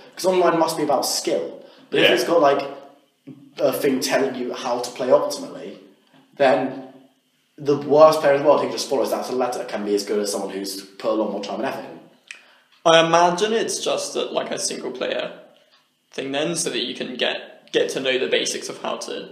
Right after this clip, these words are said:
Speaker 3: play properly.
Speaker 1: Yeah.
Speaker 3: I imagine.
Speaker 1: And then, after that, okay, this is why I completely lost interest in the E A conference. Just before the big announcements that were good ones, which is Mirror's Edge Catalyst. I didn't,
Speaker 3: Whoa!
Speaker 1: I didn't really like Mirror's Edge.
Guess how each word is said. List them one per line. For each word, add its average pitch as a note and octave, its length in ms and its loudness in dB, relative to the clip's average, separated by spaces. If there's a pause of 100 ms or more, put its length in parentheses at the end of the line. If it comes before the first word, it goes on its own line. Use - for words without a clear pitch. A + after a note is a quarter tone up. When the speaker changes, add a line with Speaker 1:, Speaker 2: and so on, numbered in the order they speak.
Speaker 3:
play - 240 -6
properly. - 540 -12
Speaker 1:
Yeah. A2+ 340 -6
Speaker 3:
I - 100 -4
imagine. - 520 -8 (580)
Speaker 1:
And D3 180 0
then, G#2+ 320 0
after C#3+ 300 0
that, - 180 -4
okay, - 300 -10
this E3 200 0
is F#3+ 80 -2
why D3 180 6
I - 20 2
completely C3 640 -4
lost A2 240 -6
interest G#2+ 420 -8
in F#2+ 160 -10
the F#2 60 -12 (120)
E - 100 0
A - 40 -10
conference. - 340 -14 (220)
Just G3 200 4
before D#3+ 260 0
the D3 60 2
big C#3 160 0
announcements C3+ 440 -2
that G#2+ 80 -8
were G#2+ 80 -6
good G#2+ 220 -4
ones, F#2+ 200 -8
which G2 140 -10
is G2 220 -6
Mirror's D3 280 4
Edge C3+ 240 2
Catalyst. A2 680 -4 (640)
I C3 160 6
didn't, A#3 120 12
Speaker 3:
Whoa! - 340 8
Speaker 1:
I E3 100 4
didn't F#3 140 2
really D3+ 100 0
like B2 140 -2
Mirror's A#2 200 -4
Edge. G#2+ 300 -6